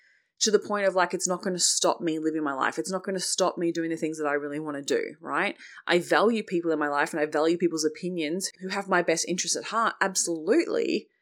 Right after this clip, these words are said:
But I'm not willing to put their opinion above my own about myself. And I feel like that's what that comes back to, is, like, if you are putting other people's opinions above your own about who you are and what you want and,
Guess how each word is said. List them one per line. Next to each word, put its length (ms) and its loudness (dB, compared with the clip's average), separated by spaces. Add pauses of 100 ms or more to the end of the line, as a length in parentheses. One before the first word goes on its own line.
(640)
But 140 2
I'm 180 4
not 240 2
willing 420 0
to 200 0
put 340 -2
their 220 6
opinion 380 0
above 500 0
my 320 -2
own 640 0 (320)
about 280 -2
myself. 640 -6 (800)
And 120 -2
I 40 -2
feel 200 -2
like 160 -2
that's 240 0
what 100 2
that 180 -4
comes 240 -4
back 280 -2
to, 260 0
is, 140 -2
like, 180 -4
if 140 -8
you 140 0
are 80 2
putting 300 -2
other 160 0
people's 220 -4
opinions 460 -4
above 340 -2
your 240 0
own 180 2
about 360 0
who 60 0
you 280 0
are 240 2
and 100 -4
what 200 -4
you 100 -10
want 300 -4
and, 160 -4